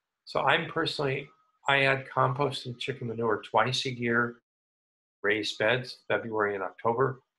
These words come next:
This year was the beginning of March. And frankly, the vegetables are heavy feeders, so they, they consume a lot of nutrients. But the good news is you overfill your beds, so they're brimming with compost,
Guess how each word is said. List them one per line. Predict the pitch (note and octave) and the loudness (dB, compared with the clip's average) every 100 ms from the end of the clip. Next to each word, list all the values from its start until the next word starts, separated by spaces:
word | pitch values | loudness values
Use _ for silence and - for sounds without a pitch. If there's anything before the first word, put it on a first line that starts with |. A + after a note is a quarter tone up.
| - | -4
This | - B2+ | -2 0
year | G#2+ | -2
was | G#2 - | -4 -10
the | - | -10
beginning | A2+ G#2+ | -6 -4
of | G2 | -2
March. | F#2+ G#2+ - - - _ _ _ _ _ _ _ - | 0 -2 -4 -10 -12 _ _ _ _ _ _ _ 2
And | C3 B2+ B2 A#2 - _ _ _ _ _ _ _ _ _ _ _ _ _ _ _ | 4 4 0 -4 -12 _ _ _ _ _ _ _ _ _ _ _ _ _ _ _
frankly, | - D#3 D#3 F3+ D3+ | 0 2 4 2 2
the | C#3 | 4
vegetables | C#3 D3 - D3+ C#3 C#3+ | 2 2 0 2 2 2
are | |
heavy | B2+ C3 C3+ | 2 2 2
feeders, | C3 - F#3 B2+ G2 | -2 -2 -2 -2 -4
so | - B2+ | -4 -4
they, | B2 C3 C3+ C3+ _ - _ _ - | 2 2 2 -4 _ -20 _ _ -4
they | A#2+ | -4
consume | A#2+ - A#2+ - F3 E3 C#3 | -4 -8 -6 -2 0 2 4
a | |
lot | A#2 A2+ A2+ | 4 4 4
of | A#2 - | 0 -2
nutrients. | C#3 D#3+ - F#2+ - - - | -2 -2 -4 -6 -8 -14 -16
But | B2+ C3 C3 | 0 0 2
the | B2+ | 0
good | E3+ F3+ | 2 0
news | D3+ A#2+ - | 0 -2 -2
is | B2 A#2 - - _ _ _ _ _ | -2 -2 -10 -16 _ _ _ _ _
you | C3 B2+ | 2 6
overfill | D3+ D#3 D#3 D3+ C#3+ | 6 6 2 2 4
your | C3 | 2
beds, | A#2+ A2 G#2+ - - - | 2 2 2 0 -14 -18
so | - - | -10 -6
they're | - | -4
brimming | G2+ B2+ C3 C#3 C3+ | -4 2 4 4 0
with | B2+ A#2+ - | -2 -4 -6
compost, | - G#2+ - G2 G2+ - - | -2 -2 -2 -6 -6 -8 -18